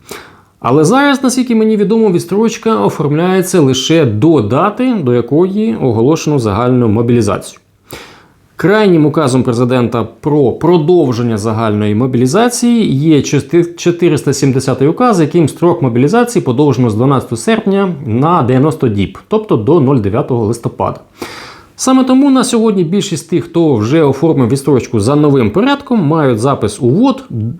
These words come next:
про відстрочку саме до дев'ятого листопада. Якщо у когось є досвід отримання відстрочки після травня цього року на більш тривалий строк,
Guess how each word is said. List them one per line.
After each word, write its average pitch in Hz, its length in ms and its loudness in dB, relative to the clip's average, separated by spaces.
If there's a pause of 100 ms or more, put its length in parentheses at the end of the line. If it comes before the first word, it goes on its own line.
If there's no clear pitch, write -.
(200)
про 139 160 2
відстрочку 220 500 0
саме 180 320 0
до 123 280 2
дев'ятого 135 580 -2
листопада. 113 580 -6 (760)
Якщо 196 300 0
у 202 60 2
когось 170 360 0
є 151 100 4
досвід 139 460 0
отримання 135 480 0
відстрочки 135 500 -2
після 143 300 -2
травня 135 360 0
цього 120 260 -2
року 117 280 0
на 107 200 2
більш 117 300 0
тривалий 226 400 0
строк, 262 400 0